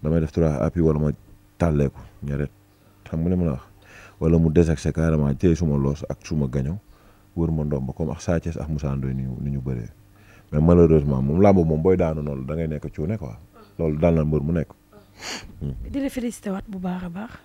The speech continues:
Speaker 2: ndax wax dëgg yàlla, Combat bi, bëre nga bëre bi, daan nga daan bi. Jordan tamit ñu koy encouragé, ah, ndax mbër la te am na ñu mën a bëreel. Doomu Dangu bi moo nekk sa ñaata victoire?
Speaker 1: Dix-sept.
Speaker 2: Dix-sept victoire.
Speaker 1: Ouais.
Speaker 2: Doomu Dangu àgg na de.
Speaker 1: Yàgg na.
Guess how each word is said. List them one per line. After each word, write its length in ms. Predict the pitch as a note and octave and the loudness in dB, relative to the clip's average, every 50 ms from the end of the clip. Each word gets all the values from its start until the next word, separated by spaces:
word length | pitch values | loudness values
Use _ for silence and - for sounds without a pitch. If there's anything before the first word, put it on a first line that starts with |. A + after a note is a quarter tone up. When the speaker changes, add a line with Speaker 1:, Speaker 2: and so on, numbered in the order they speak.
| _ B3 | _ -16
Speaker 2:
ndax 140 | G3+ F#3+ - - | -14 -14 -12 -12
wax 100 | F#3+ F#3 | -10 -8
dëgg 140 | G3 G3+ G3 | -8 -6 -6
yàlla, 300 | G3 F#3+ F#3 F#3 G#3+ A#3+ - - - - - - - - _ _ | -6 -6 -6 -8 -10 -12 -16 -20 -20 -20 -20 -20 -20 -20 _ _
Combat 380 | A#3 A#3 A3+ G3+ F#3+ F#3+ F#3+ | -6 -6 -6 -6 -8 -10 -10
bi, 80 | G3 G3 | -10 -10
bëre 240 | E3+ F3 A3 A3+ G#3+ F#3+ | -8 -8 -8 -8 -6 -8
nga 100 | F#3+ F3 | -10 -10
bëre 220 | F3+ F3+ F3 F3+ E3+ | -10 -10 -10 -8 -8
bi, 100 | G3 C4 - - - | -8 -10 -10 -12 -12
daan 200 | G3 G#3 G3+ G3 | -10 -10 -10 -10
nga 80 | F#3 F#3 | -10 -12
daan 220 | E3+ F3+ F3 F3 E3 | -14 -14 -16 -14 -16
bi. 80 | F3 E3+ F3 | -14 -8 -6
Jordan 320 | A#3+ C4 A3 A#3 G#3+ G3+ | -6 -6 -4 -6 -8 -10
tamit 200 | G3+ F#3 F#3+ F#3+ | -10 -10 -8 -8
ñu 80 | G3 G#3+ | -8 -8
koy 100 | - A#3+ - | -8 -10 -10
encouragé, 540 | - G3 G3 F#3 G3 F#3+ F#3+ G3 F#3+ G#3+ G#3+ | -10 -12 -12 -12 -10 -8 -8 -8 -8 -8 -10
ah, 140 | F#3+ G#3 - - - - - - _ _ - | -10 -10 -12 -16 -20 -20 -20 -20 _ _ -8
ndax 140 | A3 - - | -8 -6 -6
mbër 240 | A3+ G3 G#3 G3+ F#3+ F#3+ | -8 -8 -8 -8 -8 -8
la 140 | F#3+ G#3+ C#4+ D4+ _ | -10 -10 -12 -12 _
te 60 | - - | -12 -10
am 100 | G#3+ G#3 | -8 -8
na 80 | G3+ | -6
ñu 120 | G3+ G#3 G3+ | -6 -6 -6
mën 200 | G3+ G3+ G3 G3 | -6 -6 -6 -6
a 40 | F#3 | -8
bëreel. 320 | F3 F#3+ F#3 F#3+ F#2+ - - - - - - - - - - - _ - | -8 -8 -10 -10 -12 -14 -18 -20 -20 -20 -20 -20 -20 -20 -20 -20 _ -4
Doomu 200 | A3 C4 C#4 C4 | -2 -2 0 0
Dangu 260 | A#3+ A3 G#3 G3 G#3 | 0 0 0 0 0
bi 100 | A3+ B3+ | 0 2
moo 140 | B3+ A#3 G#3+ | 2 2 2
nekk 160 | G#3+ G3 - | 0 -2 -2
sa 80 | - G#3+ | -4 -4
ñaata 220 | G3+ G3+ G3+ F#3+ | -4 -4 -4 -6
victoire? 340 | F#3 - - - - - - - - - - - - - - | -10 -14 -18 -16 -16 -16 -16 -14 -18 -20 -20 -20 -20 -16 -16
Speaker 1:
Dix-sept. 380 | - C2+ - - - - - - - _ _ - - _ _ _ - _ _ _ - | -14 -14 -14 -10 -10 -12 -12 -12 -18 _ _ -20 -20 _ _ _ -20 _ _ _ -18
Speaker 2:
Dix-sept 260 | A3+ A3 - B3 G#3 | -16 -16 -16 -16 -16
victoire. 360 | G#3 G#3+ - - G3+ G3 F#3+ E3+ - - | -16 -16 -12 -10 -10 -10 -10 -12 -14 -14
Speaker 1:
Ouais. 200 | D2+ D2 C2+ - - - - - - - _ _ - _ _ _ _ _ _ - - _ - - - A3+ | -12 -10 -10 -10 -12 -14 -20 -20 -20 -20 _ _ -20 _ _ _ _ _ _ -20 -20 _ -20 -20 -18 -14
Speaker 2:
Doomu 180 | A3+ A#3+ A#3+ | -12 -10 -8
Dangu 260 | G#3+ G#3 G3 G3 G#3 - - | -8 -8 -8 -8 -10 -8 -8
àgg 200 | G#3+ G3+ G3 G3 | -6 -6 -4 -4
na 140 | F#3+ F3+ F3 | -6 -6 -8
de. 120 | F3 - - - _ - - - - - - - - | -10 -14 -18 -20 _ -20 -20 -18 -18 -18 -18 -20 -14
Speaker 1:
Yàgg 220 | E2 F2 F2+ F2 G2 F#2 | -10 -8 -6 -4 -4 -4
na. 60 | G#2+ | -4